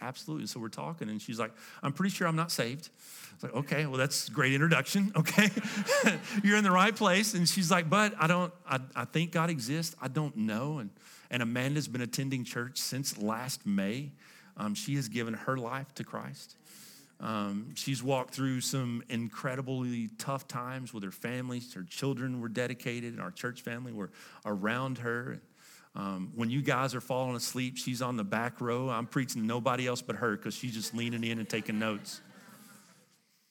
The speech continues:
All this has happened just this year, and then Leslie was a part of our launch team, and she sent my wife and I this message this week. She says, "We are a part of a literal miracle,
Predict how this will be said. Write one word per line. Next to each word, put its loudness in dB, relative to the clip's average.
All 2
this 0
has -2
happened -2
just -4
this -6
year, 0
and 0
then 0
Leslie 2
was -4
a -4
part 0
of -2
our 2
launch -2
team, 0
and 0
she -4
sent -4
my 0
wife 0
and -2
I -2
this -4
message -6
this -8
week. -4
She -8
says, -6
"We -2
are -2
a -4
part -6
of -6
a -2
literal 0
miracle, -2